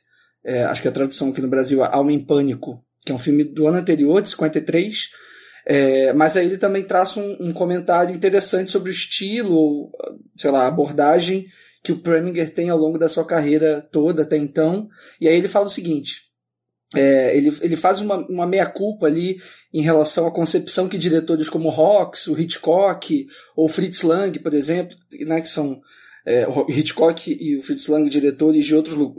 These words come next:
de outros lugares que vieram pra Hollywood filmar,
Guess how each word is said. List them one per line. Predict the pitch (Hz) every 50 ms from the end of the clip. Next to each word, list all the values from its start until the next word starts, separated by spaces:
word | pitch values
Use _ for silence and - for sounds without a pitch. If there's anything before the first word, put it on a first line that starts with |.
| 147
de | 147 143 160
outros | 170 175 175 165 147
lugares | 151 139 135 147 151 170 185 180 180 -
que | - 151
vieram | 147 147 147 156 160 156
pra | 160 147
Hollywood | 143 151 139 143 139 143 139 -
filmar, | - 160 135 139 151 165 185 214 -